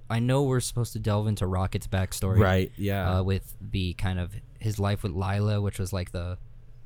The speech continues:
Speaker 1: I was gonna call it ferret from Pokemon. Um,
Speaker 2: Uh-huh.
Speaker 1: oh my God, what do you call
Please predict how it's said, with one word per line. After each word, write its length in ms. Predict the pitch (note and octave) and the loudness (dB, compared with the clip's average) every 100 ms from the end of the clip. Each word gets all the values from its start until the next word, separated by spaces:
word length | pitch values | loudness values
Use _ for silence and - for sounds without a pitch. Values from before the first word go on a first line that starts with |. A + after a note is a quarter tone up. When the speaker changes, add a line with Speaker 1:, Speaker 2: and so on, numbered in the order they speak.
| - - - - - | -18 -18 -18 -8 -8
Speaker 1:
I 40 | - | -6
was 120 | - | -6
gonna 120 | A2 | -2
call 160 | B2 F#2+ | -2 0
it 40 | |
ferret 380 | - G#2+ G#2 - | 2 2 2 0
from 140 | G2 | -2
Pokemon. 440 | G#2 G#2 G#2+ G#2 - | 0 0 0 0 2
Um, 300 | A#2 G#2+ G2 | 2 2 -2
Speaker 2:
Uh-huh. 200 | B2+ A#2+ | -4 0
Speaker 1:
oh 80 | B2 | 2
my 120 | A#2+ | 2
God, 240 | A2 A2 G#2 | 4 2 2
what 80 | |
do 80 | A2+ | 2
you 60 | B2+ | 0
call 380 | - B2 B2 | 4 4 4